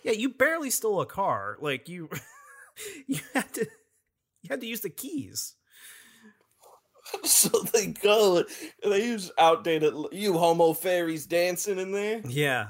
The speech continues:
Speaker 1: uh-huh. And then comes my favorite part of any Stallone film so far. That's right, gentle listeners. There's some tussling. That's right. We still can't learn how to fight. But we can sure as hell tussle in these films.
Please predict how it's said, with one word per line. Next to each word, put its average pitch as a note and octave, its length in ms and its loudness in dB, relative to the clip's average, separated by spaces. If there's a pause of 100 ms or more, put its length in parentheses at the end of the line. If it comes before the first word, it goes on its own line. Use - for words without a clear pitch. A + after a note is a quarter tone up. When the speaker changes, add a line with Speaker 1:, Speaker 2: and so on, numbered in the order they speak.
Speaker 1:
uh-huh. C#3+ 340 -8 (880)
And D3 260 -2
then F#3+ 280 -2
comes B2 500 -4
my G#2+ 140 -12
favorite E3+ 380 -6
part C#3+ 280 0
of B2 200 -8
any D#3 280 -4
Stallone A2+ 460 -8
film G#2+ 240 -14
so G#2+ 220 -8
far. G#2 440 -10 (360)
That's E3 260 -4
right, F3+ 360 0 (160)
gentle B2+ 300 -8
listeners. A#2 540 -8 (280)
There's A#2 220 -4
some D3+ 160 -4
tussling. G2+ 680 -6 (500)
That's E3 280 0
right. F#3 420 0
We C3+ 120 -4
still G#3+ 300 4
can't G3+ 300 -6
learn F#3+ 180 -8
how F#3+ 120 -4
to D3+ 120 -2
fight. D#3+ 420 0 (720)
But G#2+ 100 -6
we C3 120 -4
can A2 180 -10
sure - 280 -2
as F#3+ 140 -2
hell F#3+ 200 -2
tussle C#3 500 0
in G2+ 60 -12
these G2+ 200 -10
films. G#2 500 -10